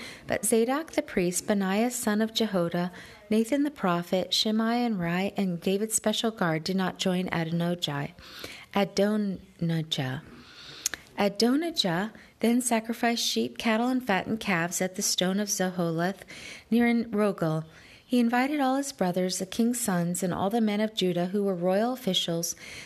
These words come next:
but he did not invite Nathan the prophet or Benaiah or the special guard or his brother Solomon. Then Nathan asked Bathsheba, Solomon's mother, "Have you not heard that Adonijah,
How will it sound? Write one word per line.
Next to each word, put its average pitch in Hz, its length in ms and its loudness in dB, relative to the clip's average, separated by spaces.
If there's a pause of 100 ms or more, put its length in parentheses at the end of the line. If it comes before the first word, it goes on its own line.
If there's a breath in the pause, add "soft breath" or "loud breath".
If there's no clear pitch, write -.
(120 loud breath)
but 240 140 2
he 254 100 2
did 247 120 2
not 254 260 2
invite 208 380 0
Nathan 196 380 0
the 247 80 2
prophet 185 440 0
or 185 100 2
Benaiah 185 680 0
or 196 180 2
the 196 80 -2
special 202 420 0
guard 170 340 -2
or 175 100 2
his 180 140 -2
brother 170 300 -2
Solomon. 170 640 0 (1600 loud breath)
Then 247 240 6
Nathan 226 380 2
asked 208 340 -2
Bathsheba, 196 600 0
Solomon's 214 540 0
mother, 165 340 0 (360 loud breath)
"Have 233 180 2
you 277 100 4
not 294 240 0
heard 196 360 2
that 185 260 0
Adonijah, 196 1400 0